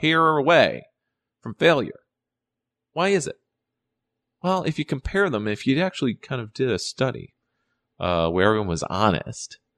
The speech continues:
maybe we might find that all those successful small businesses that grew and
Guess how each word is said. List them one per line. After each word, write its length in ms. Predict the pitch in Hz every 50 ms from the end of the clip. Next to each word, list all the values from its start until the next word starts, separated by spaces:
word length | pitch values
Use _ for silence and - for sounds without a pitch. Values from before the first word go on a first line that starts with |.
| _ _ _ _ _ _ _
maybe 240 | - 127 165 190 208
we 180 | 196 180 160 143
might 280 | 123 120 120 110 101
find 340 | - - 139 143 139 127 107
that 80 | 104 101
all 140 | 120 147 160
those 240 | 160 143 131 -
successful 580 | - 101 - - - - - 214 208 - - 82
small 300 | - - - 87 78 76
businesses 540 | 69 76 76 - 60 - - - 85 76 -
that 200 | 82 78 - _
grew 500 | - 90 107 123 131 135 135 131 123 107
and 120 | - -